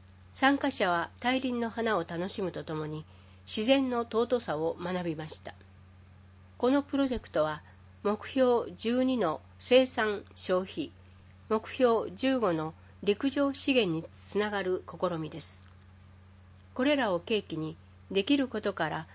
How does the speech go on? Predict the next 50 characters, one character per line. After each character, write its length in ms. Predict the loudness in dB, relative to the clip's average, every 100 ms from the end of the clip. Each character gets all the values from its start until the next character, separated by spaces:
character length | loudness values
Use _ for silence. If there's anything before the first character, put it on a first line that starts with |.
| -20 -10
一 240 | 0 2
人 100 | 2
一 240 | -2 0
人 140 | 0 2
が 220 | 0 0 -2
豊 280 | -2 0
か 80 | 0
な 100 | 2
未 180 | 0 2
来 280 | 2 2 0
へ 80 | 0
の 120 | -2
取 220 | -2 -2
り 20 |
組 260 | 2 2 4
み 80 | 2
を 120 | 2
意 80 | -4
識 240 | -4 -4
し 80 | -2
て 140 | -2
み 100 | -2
ま 140 | -2 -4
せ 160 | -6
ん 80 | -6
か？ 200 | -10 -12 -14 -20 -20 -20 -20 -20 -20 -20 -20 -20 -20 -20 -20 -20 -20 -20 -20 -20 -4 2
表 160 | 4
紙 220 | 4 0 0
写 160 | -2
真 340 | -2 -2 -2 -4
説 320 | -4 -4 0
明。 320 | 0 0 -4 -10 -18 -20 -20 -20 -20 -20 -20 -20 -20 -20 -20 -20 -20 -6
写 160 | 2 2
真 300 | 4 2 2
は 160 | 0
カ 160 | 0 2
ラ 160 | 2 0
ー 20 |
で 140 | -4
す。 240 | -8 -12 -16 -20 -20 -20 -20 -20 -20 -8
大 80 | -2
人 320 | 2 4 4
の 240 | 4 2 0
背 160 | -2
丈 260 | 0 2 2
ほ 160 | 2 2
ど 100 | 2
も 220 | 2 0
あ 100 | 0
る 200 | -4